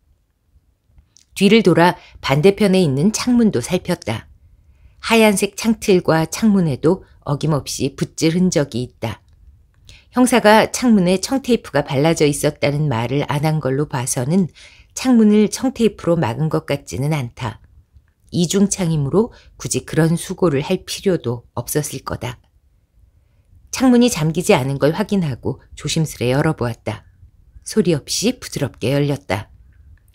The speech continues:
창틀에 기대 바깥을 살폈다.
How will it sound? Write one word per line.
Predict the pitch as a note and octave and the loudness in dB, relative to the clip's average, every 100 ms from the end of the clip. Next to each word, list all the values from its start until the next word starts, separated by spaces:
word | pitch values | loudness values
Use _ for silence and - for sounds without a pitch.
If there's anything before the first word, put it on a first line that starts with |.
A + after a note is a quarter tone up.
| _ - | _ -8
창틀에 | B3+ A#3+ G#3+ A3+ | -4 -2 2 2
기대 | - D3+ D#3+ E3 | 2 -2 0 0
바깥을 | - - E3+ - C#3 | -2 -4 -4 -2 -6
살폈다. | C3+ F#3+ F#3+ E3 - A2+ | -2 -2 -2 -8 -6 -8